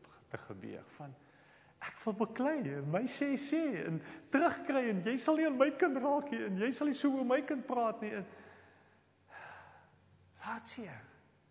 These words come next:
Dat dit is, dat, dat, dat, dat dit, dit ons as mense is.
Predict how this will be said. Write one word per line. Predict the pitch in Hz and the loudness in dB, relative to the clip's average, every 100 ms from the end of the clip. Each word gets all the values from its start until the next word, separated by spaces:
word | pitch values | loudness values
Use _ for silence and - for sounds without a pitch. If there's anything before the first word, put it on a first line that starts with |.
| _ _ _ _ _ _ _ _ _ _ _ _ _ _ _ _ | _ _ _ _ _ _ _ _ _ _ _ _ _ _ _ _
Dat | 185 175 | -10 -4
dit | 220 226 | -2 0
is, | - - - - - | -2 -6 -16 -12 -4
dat, | 196 - 196 | -4 -2 0
dat, | 202 190 | 2 2
dat, | 202 | 2
dat | 196 202 202 | 4 4 6
dit, | 208 202 | 6 8
dit | 220 220 | 6 6
ons | 220 214 | 2 4
as | 190 185 | 0 2
mense | 190 214 254 269 190 139 | 4 4 4 4 4 2
is. | - | -4